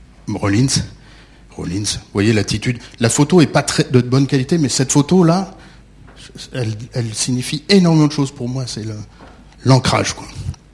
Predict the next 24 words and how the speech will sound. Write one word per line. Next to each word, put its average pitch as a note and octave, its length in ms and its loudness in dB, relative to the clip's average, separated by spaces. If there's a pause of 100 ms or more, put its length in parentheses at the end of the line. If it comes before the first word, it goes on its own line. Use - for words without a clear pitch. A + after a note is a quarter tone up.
(880)
Et B2+ 100 0
puis A#2+ 180 -4
là, C3+ 140 4
vous A#2 180 0
avez A#2+ 320 0 (460)
le G#2+ 180 2
flou. G#2+ 260 2 (1080)
Lester G2+ 340 -2
Young, G2+ 180 -8
qu'on A2 140 -2
vient G#2+ 160 2
d'entendre, G2+ 300 2
et - 40 -16
pourtant A2 260 -8
c'est F2+ 240 -10
super - 480 -6
bien G2 140 -8
découpé, G#2+ 440 -6
mais A#2+ 280 -4 (220)
il - 40 -4
y G#2+ 40 2
a - 20 2
une G2 60 2
dimension, G#2 540 2